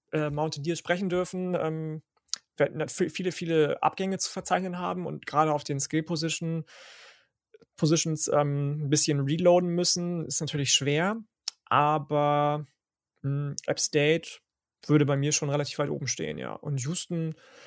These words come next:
ich, wie gesagt, ich finde alle diese Teams, die jetzt bald in die Big twelve gehen, als potenzielle West Virginia, ähm, Gegner sowieso spannend. U C F genauso. Cincinnati muss man natürlich gucken, ob die auch, in Anführungsstrichen, das Wort doppelt sich jetzt bei mir, reloaden können. Und B Y U mit Jaron Hall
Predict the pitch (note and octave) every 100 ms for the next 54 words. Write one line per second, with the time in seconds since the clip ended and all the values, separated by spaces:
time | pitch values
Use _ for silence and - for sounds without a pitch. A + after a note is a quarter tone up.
0 | - _ - - - D3+ D3+ C#3 - E3
1 | D#3 D#3 D3 C#3+ - D#3 - D3+ C#3+ -
2 | C#3+ C#3+ C3+ B2 D3 D3 D#3 D3+ D3 C#3+
3 | C#3 C#3 - D#3+ C#3+ C#3+ C#3 C#3+ C#3+ -
4 | D3 - C3+ D3+ D3+ C#3+ C#3+ C#3+ - D3
5 | C#3+ C#3+ D3 - - C#3+ C#3+ C#3+ C#3 D3
6 | - - C#3 C3+ D3 - B2 C#3+ D3 -
7 | B2+ C#3+ - C3+ C3 C#3 C3+ C#3 C#3 -
8 | - - - - D#3+ - D3 D#3 E3 D#3
9 | D3+ D3 D3+ C3+ - E3 D#3 C#3+ C#3+ D3
10 | C#3 C3 - - C#3+ D3+ - C#3+ D#3 -
11 | C#3+ - D3+ D3 C#3 C3 D3 C#3 C#3+ D3
12 | D3 C#3+ - C#3+ D3 C#3 D#3 D3+ D3+ D3
13 | - D3 C#3+ C#3+ D3+ C#3+ C3+ C3+ D#3+ D3
14 | D3 C#3+ C3+ C3 C#3+ C#3+